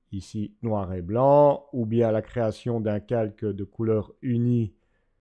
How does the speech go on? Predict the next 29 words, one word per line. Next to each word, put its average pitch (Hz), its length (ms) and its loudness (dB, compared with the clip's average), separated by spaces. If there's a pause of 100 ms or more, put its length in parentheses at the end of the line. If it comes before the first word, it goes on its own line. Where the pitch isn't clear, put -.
(400)
en 107 140 -4
niveau 113 280 -2
de 104 60 -12
gris 117 320 -2
que - 80 -10
vous 104 160 -8
passez 104 560 -6
en 110 140 -8
mode 101 320 -6
couleur. 147 760 0 (600)
Toutes 165 120 -6
ces 147 120 -2
techniques 139 400 -2
de 123 80 2
conversion 123 500 -2
en 117 60 0
noir 107 220 -2
et 101 60 -4
blanc 156 460 0 (180)
que 127 100 -4
j'ai 117 140 4
abordées, 123 640 4
euh, 101 380 -2
en 117 140 -6
détail 117 380 -2
dans 104 200 -4
ma 101 140 -6
formation 101 560 -12
Photoshop 156 580 -2